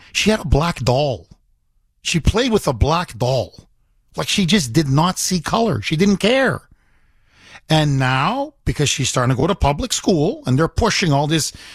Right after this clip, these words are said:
you know, D E I and critical race theory garbage, now it's like everything is color skin. All she notices now is skin color.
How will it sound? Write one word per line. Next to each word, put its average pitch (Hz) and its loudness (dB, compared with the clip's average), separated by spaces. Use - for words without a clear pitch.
you 170 2
know, 143 2
D 180 0
E 180 4
I 143 0
and 170 -4
critical 180 0
race 165 0
theory 156 0
garbage, 127 -2
now 143 2
it's - -4
like 196 -4
everything 139 0
is 190 0
color 139 0
skin. 277 0
All 185 2
she - -2
notices 214 0
now 143 2
is - 0
skin 294 0
color. 175 0